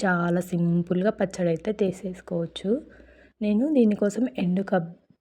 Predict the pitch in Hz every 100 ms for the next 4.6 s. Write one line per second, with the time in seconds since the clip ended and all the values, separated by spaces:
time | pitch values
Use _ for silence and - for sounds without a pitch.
0 | - 185 160 175 180 294 262 190 190 190
1 | 185 - 285 330 226 208 196 180 240 285
2 | 196 185 170 175 170 170 - - 170 165
3 | 208 254 254 240 233 214 190 185 - 175
4 | 170 170 170 170 226 311